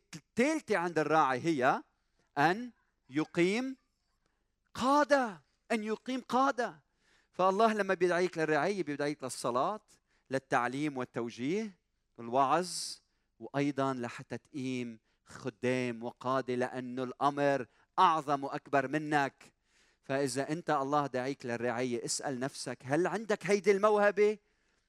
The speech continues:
إنك تقدر تميز بين الجماعة وتشوف الأشخاص اللي عندهم مواهب تشجعهم وتدعمهم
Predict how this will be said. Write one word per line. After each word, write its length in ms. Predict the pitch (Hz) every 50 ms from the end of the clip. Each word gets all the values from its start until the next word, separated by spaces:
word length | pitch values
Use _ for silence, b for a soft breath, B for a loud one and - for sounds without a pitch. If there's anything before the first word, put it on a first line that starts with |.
| _ -
إنك 200 | 143 143 139 -
تقدر 340 | - 175 165 151 143 151 135
تميز 600 | 131 - - 135 135 147 156 143 143 131 113 107
بين 280 | - 117 123 127 127 120
الجماعة 720 | 120 117 107 123 117 110 123 131 131 123 127 123 117 113 - _ _ _ _ _ -
وتشوف 340 | 135 - - 147 135 - 131
الأشخاص 600 | 117 - 123 - - 127 127 127 131 131 - 131
اللي 120 | 110 107
عندهم 320 | 104 117 120 117 117 110
مواهب 440 | 110 113 113 117 123 120 120 110 110
تشجعهم 720 | 107 - - - 113 107 - 123 127 120 120 117 120 113 110
وتدعمهم 800 | 110 - 113 107 - - 120 123 123 113 113 120 117 107 107